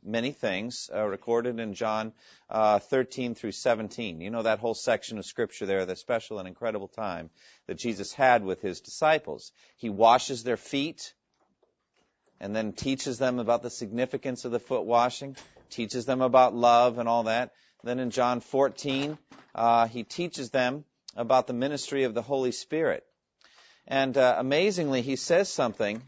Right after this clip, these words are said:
uh, just really one of the most striking things. He says, "I tell you the truth,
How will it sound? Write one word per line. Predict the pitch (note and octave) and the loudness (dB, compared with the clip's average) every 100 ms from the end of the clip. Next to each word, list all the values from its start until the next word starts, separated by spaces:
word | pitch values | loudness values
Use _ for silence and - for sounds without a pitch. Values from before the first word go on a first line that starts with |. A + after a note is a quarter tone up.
| - | -8
uh, | A2+ A2+ | -4 -2
just | D3+ - | -4 -4
really | E3 F#3 | -2 -2
one | C#3+ C3 | -2 -2
of | |
the | A#2+ | -2
most | A#2 A#2 | -2 -2
striking | C#3 C3+ C3+ G#2+ | 0 0 0 -8
things. | - C#3+ A2 | -6 -6 -6
He | B2+ | -6
says, | - C3+ C3 | -2 -2 -4
"I | |
tell | B2+ E3 | -4 -4
you | F#3+ A3 | -2 -4
the | |
truth, | G3 - G2 G2+ | -6 -4 -2 -4